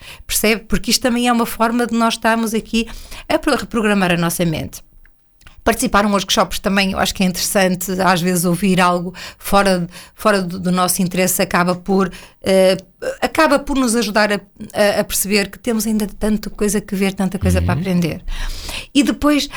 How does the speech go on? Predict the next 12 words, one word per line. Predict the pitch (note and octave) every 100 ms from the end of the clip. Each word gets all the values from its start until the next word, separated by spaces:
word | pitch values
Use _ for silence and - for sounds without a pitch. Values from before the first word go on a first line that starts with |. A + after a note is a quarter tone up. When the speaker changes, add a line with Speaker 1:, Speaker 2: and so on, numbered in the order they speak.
| - -
Speaker 1:
há | B3+
outra | C#4 C4+
das | B3 B3+
coisas | - B3 B3
que | -
é | B3+
importante, | G#3+ A#3+ G#3 - - -
nós | A#3 D4
falamos | - B3 G#3+ G#3 G3+ F#3+ F3+ - - -
há | - F#3
muito | F3 A#3 A3
tempo, | - G3 F#3 F3+ -